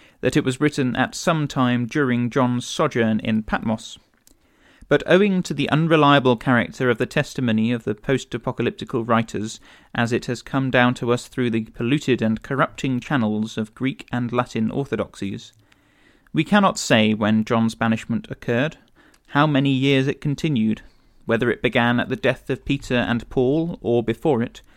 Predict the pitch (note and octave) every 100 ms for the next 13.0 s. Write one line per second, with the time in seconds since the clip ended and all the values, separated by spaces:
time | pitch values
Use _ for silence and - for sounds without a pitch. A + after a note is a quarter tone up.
0 | - - - _ C3+ D#3 D3 D3 D#3+ D#3
1 | D3+ C3+ C3 C3 C#3 B2+ A2 C3+ A#2+ A2
2 | A2+ _ _ _ - B2 D3 D#3 C3+ -
3 | - C3+ C3 C#3 - - - C#3 C3 C#3+
4 | C#3+ E3+ G#2+ G#2+ C3 - - _ _ -
5 | C#3+ D3+ - E3+ - C3 B2+ - F3+ B2+
6 | A2 A2+ A2+ A#2+ C#3 - C3 A#2+ - A#2+
7 | G#2+ A2 - A#2+ C3+ - A2+ - _ _
8 | _ _ _ _ - _ _ _ _ _
9 | _ - C3 F3 G3+ - E3+ - C#3+ C3+
10 | - C3 - C#3 E3+ D#3+ C#3 C3+ A2+ G#2
11 | - G#2+ G#2 - A2 G#2+ A2 - - _
12 | - A#2+ A#2+ - - A2 G#2+ A#2+ A2+ -